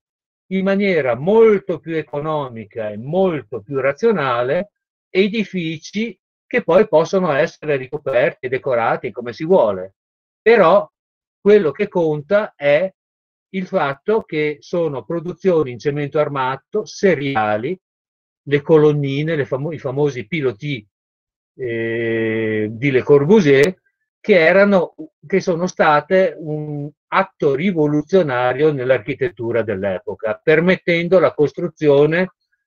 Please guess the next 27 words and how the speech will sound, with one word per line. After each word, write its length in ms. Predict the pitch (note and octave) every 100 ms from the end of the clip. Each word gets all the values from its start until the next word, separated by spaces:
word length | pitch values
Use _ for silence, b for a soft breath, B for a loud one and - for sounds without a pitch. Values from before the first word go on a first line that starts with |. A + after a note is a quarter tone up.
| _ _
di, 360 | C3+ E3 D3+ - _ _
eh, 600 | C#3+ C3 B2+ B2 A#2+ A2+
eh, 720 | F#3 E3+ C3+ B2+ B2 B2 A#2 D3
interi 640 | D3+ D3+ C#3+ E3+ F3 C#3+
quartieri, 1000 | B2 C#3+ B2+ - D#3+ D#3+ C#3+ A#2+ A2+ G#2 - _ _ _ _ _ _ _ _
eh, 440 | A2+ A2 G#2+ G#2 -
anche 340 | D3+ F#3+ F3+
quartieri 400 | C3+ B2+ D3 C#3+
operai, 640 | G#2 - B2 C#3 G#2 F2
siamo 300 | - A#2 A2
in 80 | G#2+
epoche 400 | A#2+ - G#2 G#2+
di 120 | G2
questo 320 | F#2+ G#2+ A2+
tipo 260 | G2+ G#2 C#3
qua, 320 | B2+ B2+ D3+ b b b b b _
eh, 800 | - C3+ C3 B2+ B2+ B2 A#2+ A#2+
a 140 | E3 F3
prezzi 460 | D#3 E3 D#3+ C#3+
più 180 | A#2 E3+
contenuti 760 | D#3+ D#3 G3 F3 D#3+ D#3+ G#3 F#3
rispetto 800 | C#3+ - C#3+ C3+ - E3+ F3 - _ _
ai 220 | - D3
modi 400 | C#3 D#3+ D#3 C3
di 140 | A#2 A2+
costruzione 840 | D#3 - F3+ - B2+ B2 D3 D#3+
precedenti. 840 | - G#2+ - G2 B2+ A#2 G2 F2